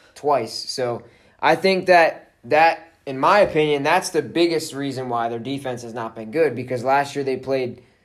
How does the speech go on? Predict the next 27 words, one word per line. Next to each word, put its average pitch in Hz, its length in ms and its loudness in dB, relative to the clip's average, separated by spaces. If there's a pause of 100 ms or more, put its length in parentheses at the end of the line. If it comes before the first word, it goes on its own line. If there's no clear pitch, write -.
(160)
subpar 147 720 0
quarterback 123 520 -2
play, 110 360 -6
and 113 160 -10
this 131 220 -8
year 127 160 -4
they're 113 220 -6 (180)
getting 127 220 -4
the 117 80 -8
best 113 280 -4
of 104 60 -18
the 110 80 -10
best 107 300 -8
because 123 240 -10
they 123 80 -2
won 117 180 -6
the 110 80 -10
division 107 400 -8
last 101 260 -14
year 104 120 -10
and 98 100 -12
they 98 40 -14
have 95 100 -16
the 92 80 -18
first 101 300 -16
place 92 200 -18
schedule. 101 380 -16